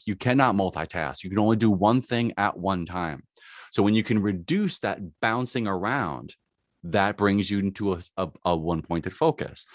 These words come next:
Like I said, I did tonight, I did the dishes. Um, just doing the best you can to be with the dishes. Don't resent the dishes. Just do the dishes. Feel the soap. Feel the warm water. Feel the dirt, the grime. You're getting it off,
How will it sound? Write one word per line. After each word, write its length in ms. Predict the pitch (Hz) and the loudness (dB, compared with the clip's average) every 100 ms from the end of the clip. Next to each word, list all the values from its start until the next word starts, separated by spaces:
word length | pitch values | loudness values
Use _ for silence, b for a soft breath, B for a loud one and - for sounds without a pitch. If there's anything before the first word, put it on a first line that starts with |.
| B B | B B
Like 120 | 92 | 0
I 60 | 95 | 2
said, 240 | 95 120 | 4 4
I 80 | 85 | 6
did 160 | 85 87 | 4 2
tonight, 300 | 92 95 95 | 2 4 4
I 60 | |
did 180 | 80 92 | 4 2
the 60 | 98 | 2
dishes. 560 | 90 117 82 71 - B B B - | 2 0 0 -6 -8 B B B 0
Um, 680 | 87 85 85 82 78 73 - _ _ _ _ _ - - 120 165 - - - - _ | 2 4 4 2 -2 -6 -12 _ _ _ _ _ -12 -8 -4 -4 -6 -12 -16 -16 _
just 360 | - 120 98 78 | 0 0 0 2
doing 240 | 110 101 | 4 6
the 60 | 113 | 6
best 300 | 107 107 - | 4 2 0
you 60 | |
can 360 | 151 127 104 113 | 0 2 2 0
to 120 | - | -4
be 180 | 107 95 | -2 0
with 200 | 87 92 | 0 -2
the 60 | 117 | -4
dishes. 360 | 160 170 78 | -4 -2 -4
Don't 160 | 95 - | -4 -4
resent 320 | 78 95 120 | 0 0 0
the 80 | 143 | 0
dishes. 500 | 160 156 175 170 - b b b - | -2 -2 -4 -8 -12 b b b -12
Just 180 | 120 - _ 90 | -10 -10 _ -2
do 180 | 101 98 | 2 4
the 100 | 120 | 4
dishes. 420 | 160 - 78 - | 4 2 -4 0
Feel 160 | 104 101 | 2 2
the 80 | - | 2
soap. 440 | - 147 107 - - - | 2 4 2 -2 -10 0
Feel 160 | 95 | 4
the 80 | 98 | 4
warm 300 | 101 120 117 | 4 4 4
water. 440 | 123 135 120 76 - b b b b b _ _ _ - | 4 4 2 -2 -8 b b b b b _ _ _ -4
Feel 160 | 98 | -2
the 80 | 90 | -2
dirt, 360 | 101 156 135 104 | 0 4 4 2
the 80 | 101 | 0
grime. 460 | 117 127 117 92 | 2 2 2 -2
You're 100 | 90 | -4
getting 300 | 87 101 104 | -2 0 0
it 120 | 110 | 0
off, 320 | 127 120 78 | 0 0 -2